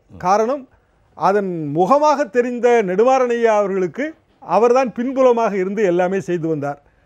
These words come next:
நீங்கள் எடுத்துக்கொண்டீர்கள் என்றால் முள்ளிவாய்க்கால் படுகொலையின் ஒரே நினைவு சின்னம் தமிழ்நாட்டிலே இருப்பது தஞ்சாவூர் மாவட்டத்திலே விளார் கிராமத்திலே இருக்கின்ற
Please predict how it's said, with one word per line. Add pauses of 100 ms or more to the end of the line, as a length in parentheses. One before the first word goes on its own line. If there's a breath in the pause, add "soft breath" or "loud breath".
(200)
நீங்கள்
எடுத்துக்கொண்டீர்கள்
என்றால் (540)
முள்ளிவாய்க்கால்
படுகொலையின் (120)
ஒரே
நினைவு
சின்னம்
தமிழ்நாட்டிலே
இருப்பது (380)
தஞ்சாவூர்
மாவட்டத்திலே
விளார்
கிராமத்திலே
இருக்கின்ற